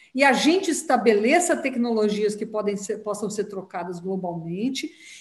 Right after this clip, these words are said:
inclui tributos adequados para a cadeia de inovação, inclui facilitação burocrática na relação com universidades, inclui facilitação burocrática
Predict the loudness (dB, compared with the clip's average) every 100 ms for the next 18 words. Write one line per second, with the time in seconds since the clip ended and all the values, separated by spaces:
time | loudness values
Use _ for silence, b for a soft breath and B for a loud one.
0 | _ 0 2 2 4 6 6 4 -4 2
1 | 4 4 6 8 8 6 4 6 2 -2
2 | -4 0 0 0 -2 0 2 2 2 2
3 | 0 0 -4 -2 0 2 0 B 2 4
4 | 2 4 8 8 6 2 2 0 2 -4
5 | -2 0 2 2 2 0 0 -2 -2 -4
6 | -2 0 0 0 -4 -4 -4 -4 -4 -4
7 | -6 -12 -8 -4 -4 -4 -6 B B B
8 | 4 4 8 6 6 0 -2 -2 -2 -2
9 | -2 2 2 2 -2 -4 0 0 2 2
10 | 2 0 -4